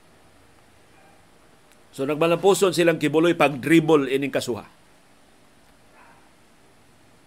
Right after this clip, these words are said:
Ang order ni Judge Terry Hatter Junior sa U S District Court, Central District sa California, Western Division, nahimong lima ka adlaw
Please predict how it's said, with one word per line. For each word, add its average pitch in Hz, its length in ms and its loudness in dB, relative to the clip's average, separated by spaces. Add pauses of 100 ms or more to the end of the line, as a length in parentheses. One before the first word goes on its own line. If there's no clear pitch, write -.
(1200)
Ang 156 240 0
order 196 480 4 (240)
ni 139 160 -2
Judge 170 480 -2
Terry 165 480 2 (720)
Hatter 147 560 0
Junior 143 400 0 (160)
sa 143 240 0
U 185 160 -2
S 170 160 -6
District 165 400 -4
Court, 175 240 2 (720)
Central 170 560 -2
District 196 400 -4
sa - 240 -8
California, 135 640 -2 (480)
Western 156 480 0
Division, 131 480 -4 (400)
nahimong 180 480 -2
lima 165 320 -2
ka 190 80 -4
adlaw 110 480 -4